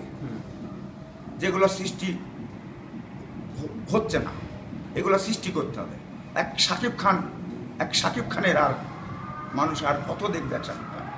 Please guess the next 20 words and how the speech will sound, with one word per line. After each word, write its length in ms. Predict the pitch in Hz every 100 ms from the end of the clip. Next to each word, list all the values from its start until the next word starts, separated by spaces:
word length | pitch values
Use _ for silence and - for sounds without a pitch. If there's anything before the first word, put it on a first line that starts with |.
| - - - - 156
তবে 120 | 160
আপনারা 260 | 170 190
তখন 300 | 185 196 196 180 - - - - - -
নতুনত্ব 460 | 156 180 202 196 196
আগে 260 | 151 170 175
আসছেন, 260 | 180 175 147 - - -
<clears throat> 380 | 285 240 185 -
যেমন 260 | 175 175 - - - - - - - -
সরোয়ার 320 | - 175 170
ফারুকী, 440 | 170 160 160 151 143 - - - - - - - -
উনি 140 | 170
বেশ 200 | 165 160
ভালো 220 | 131 160
গল্প 280 | 147 143 139
লেখেন, 260 | 143 135 127 - - - - - - - -
আয়নাবাজির 580 | 143 165 160 156 151 151 - - - - - - - - - - - - - - - - - - -
উনি 140 | 190
ভালো 240 | 170 170
গল্প 260 | 160 156 151
লিখেছেন 420 | 151 151 156 151